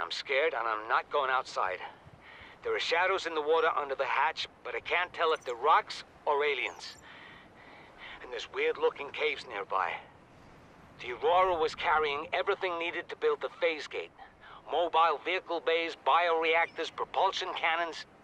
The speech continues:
It had a cinema. There, there was a zero-G gym. My cafe. I don't understand how we're here now.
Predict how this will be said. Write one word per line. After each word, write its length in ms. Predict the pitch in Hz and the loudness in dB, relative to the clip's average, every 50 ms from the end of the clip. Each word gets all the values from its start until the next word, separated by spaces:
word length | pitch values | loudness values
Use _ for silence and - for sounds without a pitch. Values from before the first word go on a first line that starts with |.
| - - - - - - - - - - - | -20 -20 -20 -20 -20 -20 -20 -20 -12 -4 -2
It 100 | 170 - | 0 2
had 180 | 165 180 185 | 2 2 2
a 60 | 175 151 | 0 -2
cinema. 540 | - - 254 247 208 180 156 139 110 104 - | 0 2 2 2 4 2 2 4 4 4 4
There, 160 | 160 156 143 | 2 0 0
there 140 | - 175 170 | 2 2 0
was 160 | 170 151 147 | 0 2 0
a 80 | 165 151 | 0 -2
zero-G 760 | - - 214 233 233 226 220 214 208 - - 196 202 202 - - | 0 2 4 4 6 6 6 4 4 0 -2 -2 -2 -2 -2 -2
gym. 260 | - 220 226 165 117 95 - - - - - - - - - - - - - | 0 2 2 0 0 -4 -10 -16 -18 -20 -20 -20 -20 -20 -14 -12 -6 0 2
My 160 | 170 190 185 | 2 2 2
cafe. 540 | - - 233 262 240 - - 131 101 90 82 - - - - - - - - - - - - - - - - - - - - - - - - - - - - - - - - - - - - - - - | 2 2 4 4 4 2 0 -2 -2 -2 -6 -10 -14 -18 -20 -20 -20 -20 -20 -20 -20 -20 -20 -20 -20 -20 -20 -20 -20 -20 -20 -20 -20 -20 -20 -20 -20 -18 -18 -18 -18 -18 -18 -20 -20 -20 -20 -16 -8 -2
I 80 | - 170 | 0 0
don't 220 | - - 254 247 | 4 6 6 6
understand 400 | 233 226 196 - - 208 208 214 | 6 4 0 0 2 2 2 4
how 180 | 170 170 202 196 | 4 4 4 4
we're 140 | 196 190 160 | 4 2 2
here 260 | 151 202 226 226 214 | 2 2 2 2 4
now. 280 | 190 165 143 123 110 | 4 4 4 2 0